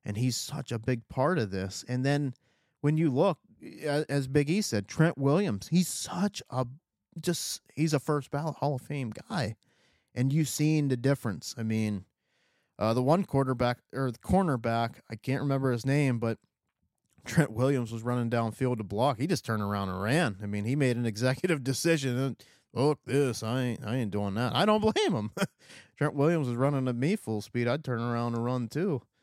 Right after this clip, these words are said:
But had a monster game here. You know, Brock Purdy, I do think he is a real deal. There was a bit of a window, I do believe, to buy Brock, and hopefully you did.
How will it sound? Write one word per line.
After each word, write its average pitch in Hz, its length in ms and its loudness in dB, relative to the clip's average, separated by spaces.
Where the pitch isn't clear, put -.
But 127 280 2
had 170 260 2
a 208 60 2
monster 147 540 0
game 143 500 0
here. 117 420 0
You 113 80 -8
know, 104 120 -4
Brock 123 420 -2
Purdy, 143 500 0
I - 60 -20
do - 200 -4
think 151 260 -2
he 139 240 2
is 139 180 0
a 123 60 -2
real 120 460 2
deal. 127 440 0
There 151 200 2
was 139 260 2
a - 60 0
bit 147 200 0
of 165 140 2
a 170 60 4
window, 156 540 2
I 139 60 -4
do 165 240 2
believe, 160 380 0
to 139 100 -2
buy 156 320 -2
Brock, 123 540 0
and 113 320 -2
hopefully 139 760 0
you 131 140 -2
did. 135 440 0